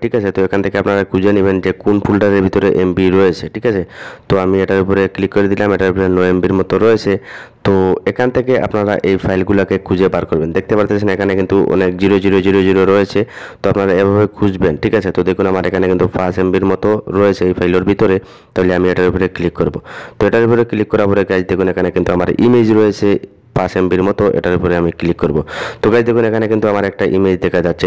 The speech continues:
ঠিক আছে? তো আপনারা এই ইমেজটাকে যদি এভাবে open করতে চান তাহলে কিন্তু ইমেজটা open হবে না। তো এক্ষেত্রে আপনারা কী করতে হবে, আপনারা এই three ডটে click করবেন, three ডটে click করার পরে guys এখানে রিনেমে click করবেন। রিনেমে click করার পরে guys এখানে আপনারা প্রথমে কী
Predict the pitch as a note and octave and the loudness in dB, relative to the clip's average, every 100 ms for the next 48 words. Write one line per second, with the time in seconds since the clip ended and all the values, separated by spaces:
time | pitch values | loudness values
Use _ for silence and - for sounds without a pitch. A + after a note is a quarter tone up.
0 | A2 C#3+ B2+ - - - - - G#2 A2+ | -2 -2 -2 -8 -16 -20 -10 -2 0 2
1 | A#2+ E2+ A#2 B2 A#2+ A#2+ B2 A#2 A#2 G2+ | 2 2 2 2 0 0 0 0 2 2
2 | A2 B2+ A#2 B2 A#2 A2 G#2+ G#2 G2 G2 | 2 2 2 0 -2 -2 -2 -2 0 0
3 | F#2+ F#2 F#2+ F#2+ - G2+ G2 A2 G#2+ A2+ | 0 0 0 0 0 0 0 0 0 0
4 | B2+ G#2 A2 - _ _ - G2 G#2+ - | 0 0 -4 -12 _ _ -2 0 0 0
5 | A2+ A2+ A2 A#2+ A#2+ B2 B2+ C3+ B2+ A2 | 0 0 0 -2 -2 2 2 2 2 0
6 | G2 F#2+ F#2+ - G2+ G#2 A2+ A#2 A2 A2 | 0 0 0 0 0 2 2 0 -4 -2
7 | A2+ A2 A2 G2+ F#2+ G#2+ G#2+ A2+ - G2 | 0 0 0 -2 -4 -2 0 -2 -2 -6
8 | - F#2+ F#2 G2+ G2 F#2 A2 G#2+ - - | -2 -4 -2 0 0 2 0 0 -4 -20
9 | - - G2 G#2 G2+ B2 C3+ - _ _ | -20 -6 -2 0 0 0 -2 -10 _ _
10 | _ _ - - - A#2+ B2 B2+ B2 A2+ | _ _ -20 -10 -2 2 4 4 2 0
11 | - F2 - E2 D#2+ - - - - A2 | -4 -8 -4 -4 -4 -8 -12 -14 -2 2
12 | D3 D#3+ D3+ C#3 B2+ B2+ A#2+ A#2 A2 G#2+ | 4 4 4 2 0 2 2 2 0 0
13 | G2 F#2+ G#2 G2+ G2 G2 F#2+ G2 G2+ A2 | -2 -2 -2 -2 0 -2 0 0 0 0